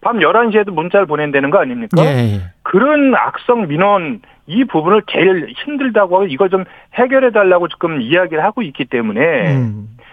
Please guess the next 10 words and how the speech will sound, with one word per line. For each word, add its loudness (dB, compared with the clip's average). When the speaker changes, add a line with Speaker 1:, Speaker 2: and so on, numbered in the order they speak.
Speaker 1:
저는 2
그래서 0
지금 -2
매주 0
지금 -12
수많은 0
선생님들이 2
지금 0
광화문에 2
나와서 2